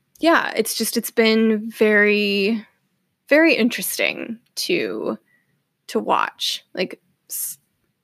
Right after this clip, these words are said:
if you look at it from a psychological perspective, it's just, it's fascinating to see this divide and how it's happening. And I feel that I've been in similar shoes. I'm not gonna say the same, but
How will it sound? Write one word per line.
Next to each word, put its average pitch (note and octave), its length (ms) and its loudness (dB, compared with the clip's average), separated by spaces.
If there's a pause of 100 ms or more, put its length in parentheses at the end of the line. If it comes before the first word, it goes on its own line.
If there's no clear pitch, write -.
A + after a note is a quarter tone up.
(140)
if A3 140 -2
you G#3+ 160 4
look A#3+ 160 4
at A#3+ 100 2
it G#3+ 80 -4
from G#3 160 -2
a - 160 -2
psychological G3+ 640 -2
perspective, - 680 -6
it's - 220 -10
just, - 260 -8
it's - 120 -10
fascinating - 720 -6
to - 380 -6 (540)
see - 180 -4
this - 160 -6
divide B3+ 480 2
and G#3 160 -6
how G3+ 120 -2
it's - 100 -4
happening. A3 520 0
And F#3+ 240 -2 (1000)
I G3 100 0
feel G3+ 680 2
that G3+ 120 2
I've G3+ 140 -2
been F#3+ 280 0
in F3 420 -4
similar F#3+ 420 -2
shoes. G#3 460 0
I'm - 80 -6
not F#3+ 180 -4
gonna - 120 -8
say - 180 -2
the - 160 -4
same, A#3 500 0
but - 300 -4